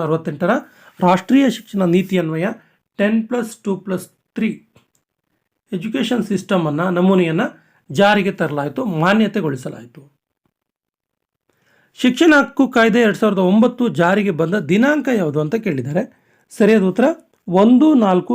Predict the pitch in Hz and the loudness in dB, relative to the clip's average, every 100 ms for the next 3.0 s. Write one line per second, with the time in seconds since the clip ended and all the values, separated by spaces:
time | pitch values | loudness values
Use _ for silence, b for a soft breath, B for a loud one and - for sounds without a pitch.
0 | 220 165 156 175 156 233 226 - - - | 0 -2 -2 -2 -2 -2 -4 -6 -8 -20
1 | _ _ _ _ _ _ _ - 175 170 | _ _ _ _ _ _ _ -8 -8 -6
2 | 214 196 175 131 120 143 131 123 110 _ | -10 -8 -10 -10 -12 -14 -16 -20 -20 _